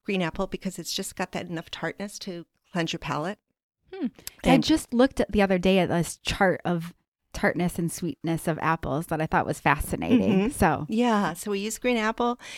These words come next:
Speaker 1: You can also professionally mo-, uh, use, um, boiled potatoes, um, plain yogurt, uh, things like that, so that just to cleanse the palate.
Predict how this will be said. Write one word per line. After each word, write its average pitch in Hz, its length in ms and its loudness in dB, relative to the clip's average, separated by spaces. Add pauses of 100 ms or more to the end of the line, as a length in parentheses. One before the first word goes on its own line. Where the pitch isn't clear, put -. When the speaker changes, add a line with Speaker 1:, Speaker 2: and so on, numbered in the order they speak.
(140)
Speaker 1:
You 233 100 0
can 226 120 2
also 214 420 6
professionally 196 640 0
mo-, 180 160 -2 (320)
uh, 160 260 0
use, 147 420 -2 (140)
um, 160 640 -2 (720)
boiled 156 340 4
potatoes, 160 760 -4 (400)
um, 147 400 -6 (240)
plain 160 280 0
yogurt, 139 460 -2 (720)
uh, 80 120 -12 (200)
things 147 220 -6
like 139 140 -10
that, - 240 -10 (340)
so - 200 -6
that - 180 -8
just - 220 -8
to - 40 -20
cleanse 135 260 -8
the - 60 -20
palate. - 300 -16